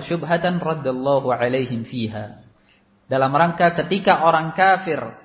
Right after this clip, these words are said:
mulai, ya, menyebarkan virus-virus pemahaman-pemahaman, kerancuan-kerancuan di dalam agama Islam,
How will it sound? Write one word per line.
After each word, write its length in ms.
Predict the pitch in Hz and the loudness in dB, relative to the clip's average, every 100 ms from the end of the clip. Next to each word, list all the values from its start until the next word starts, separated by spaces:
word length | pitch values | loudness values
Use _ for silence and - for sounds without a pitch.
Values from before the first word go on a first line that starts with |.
| _ _ _ | _ _ _
mulai, 760 | 170 160 170 196 180 151 123 - - _ | -6 0 2 2 0 -6 -10 -14 -20 _
ya, 400 | 127 143 175 - - _ _ - | -8 -8 -8 -14 -20 _ _ -8
menyebarkan 1000 | 175 180 165 180 196 190 180 160 135 - | -6 -4 0 0 0 -2 -4 -4 -10 -10
virus-virus 880 | 220 214 180 175 - 202 208 180 - - | -2 0 0 -4 -6 0 2 0 -4 -6
pemahaman-pemahaman, 1500 | 170 160 175 202 180 170 165 156 151 190 196 165 135 - - - _ _ | -2 2 4 4 2 0 -2 -2 2 2 2 0 -6 -12 -18 -20 _ _
kerancuan-kerancuan 1600 | - 170 160 160 196 190 170 - 170 175 170 220 196 151 120 - - _ _ _ _ | 0 2 2 -2 -2 0 0 -2 -2 -2 -4 0 0 0 -8 -12 -20 _ _ _ _
di 200 | 127 170 139 | -4 -2 0
dalam 320 | 226 233 190 | 2 2 0
agama 400 | 175 165 196 180 | -2 -2 -2 -4
Islam, 680 | 147 - 165 220 269 - - | -8 -4 0 0 -2 -8 -18